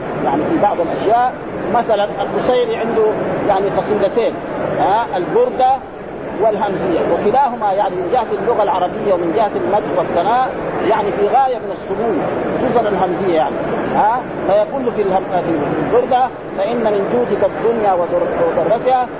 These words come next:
ومن علومك علم اللوح". وفي أولها الشيخ قال له: "يا أكرم الخلق ما لي من ألوذ به سواك عند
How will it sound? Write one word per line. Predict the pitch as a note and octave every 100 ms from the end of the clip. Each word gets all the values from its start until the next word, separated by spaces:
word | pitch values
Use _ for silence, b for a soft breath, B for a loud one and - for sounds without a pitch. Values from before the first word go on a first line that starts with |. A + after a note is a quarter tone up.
| -
ومن | E3+ G3+ G3
علومك | G3 A#3+ A3+ G3 G3 F3+
علم | G3+ G3
اللوح". | F3 F3 - - D#3+ D#3
وفي | F#3 G#3 G3+
أولها | A3 B3+ A3+
الشيخ | G3 G#3+ G#3+ A3
قال | A3+
له: | B3+ G3+ G#3
"يا | G#3+
أكرم | B3 G#3+ G#3+ G3
الخلق | A3 A#3 - F#3
ما | A3+ A#3
لي | G#3 G3
من | G3 F#3
ألوذ | A3 G3+ G3 A3+
به | G3 E3+
سواك | F#3+ G#3 G3+ G3
عند | F3+